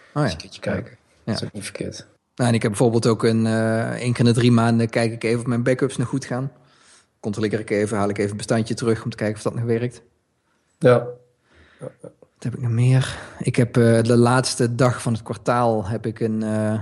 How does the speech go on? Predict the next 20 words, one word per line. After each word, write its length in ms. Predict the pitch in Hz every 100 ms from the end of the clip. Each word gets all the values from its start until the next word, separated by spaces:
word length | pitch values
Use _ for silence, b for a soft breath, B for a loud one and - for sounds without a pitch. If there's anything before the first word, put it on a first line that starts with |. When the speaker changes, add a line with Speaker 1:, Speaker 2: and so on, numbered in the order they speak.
| 92 B B B -
Speaker 1:
een, 200 | 113 107
voor 120 | 117
mezelf 320 | 110 113 113
een 60 | 110
lijstje 360 | 113 120 117 117
gemaakt 460 | 113 107 110 110
voor 220 | - 113
de 240 | 110 104 104
ab-, 300 | 101 101 107
voor 160 | -
de 180 | 107 104
kwartaaladministratie, 1040 | 104 117 131 131 127 131 131 127 123 - 120
wat 120 | 120
daar 120 | 120
nog 100 | 113
allemaal 280 | 120 117 110
voor 520 | 107 - - - 117
gedownload 440 | 113 117 117 110 107
moet 140 | 113
worden. 340 | 110 110 123